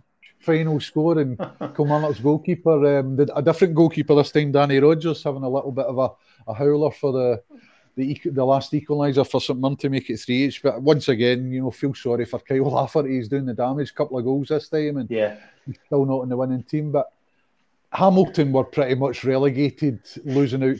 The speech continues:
Speaker 1: to Ross County in the Highlands last night.
Speaker 2: Yeah.
Speaker 1: So,
Speaker 2: Yeah.
Speaker 1: um, they've got a goal, uh, they've got a goal difference that can't really be turned round. Kilmarnock go to Hamilton on Saturday, uh,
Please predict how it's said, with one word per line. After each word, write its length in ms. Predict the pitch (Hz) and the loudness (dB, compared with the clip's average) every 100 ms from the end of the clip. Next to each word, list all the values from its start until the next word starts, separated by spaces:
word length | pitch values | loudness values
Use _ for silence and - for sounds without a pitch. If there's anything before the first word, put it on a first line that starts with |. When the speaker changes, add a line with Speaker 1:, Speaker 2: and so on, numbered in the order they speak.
| - | -2
Speaker 1:
to 120 | 131 | 0
Ross 220 | 131 120 | 0 -2
County 420 | - 135 131 135 | -2 -2 -2 -4
in 40 | 123 | -4
the 100 | 120 | 0
Highlands 440 | 131 143 151 123 | 0 2 0 2
last 340 | 143 143 - | 2 2 -2
night. 180 | 143 135 | -4 -2
Speaker 2:
Yeah. 120 | 131 113 | 0 0
Speaker 1:
So, 260 | 123 113 - | 0 -2 -6
Speaker 2:
Yeah. 100 | - _ _ _ | -16 _ _ _
Speaker 1:
um, 300 | 113 123 127 | -4 -4 -2
they've 160 | 123 101 | -4 -4
got 160 | 127 123 | -4 -4
a 40 | |
goal, 340 | 104 135 135 110 | -2 -2 -2 -4
uh, 240 | 123 120 | -2 0
they've 20 | 113 107 | 0 -2
got 160 | 113 117 | -2 -2
a 40 | |
goal 180 | 120 139 | -2 -2
difference 360 | 127 - 117 - | -2 -4 -8 -10
that 180 | 110 - | -12 -10
can't 200 | 120 110 | -10 -6
really 200 | 113 110 | -6 -4
be 100 | 107 | -6
turned 260 | - 117 110 | -8 -8 -4
round. 400 | 113 117 113 - - | -4 -4 -8 -14 -8
Kilmarnock 440 | 127 135 139 127 | -4 -2 -4 -6
go 180 | 113 127 | -4 -4
to 60 | 127 | -2
Hamilton 600 | 123 131 131 - 127 120 | -4 -4 -4 -6 -6 -4
on 200 | 113 110 | -6 -8
Saturday, 1000 | - 120 113 - 123 107 117 113 107 | -8 -6 -6 -6 -10 -8 -6 -4 -4
uh, 40 | 107 | -4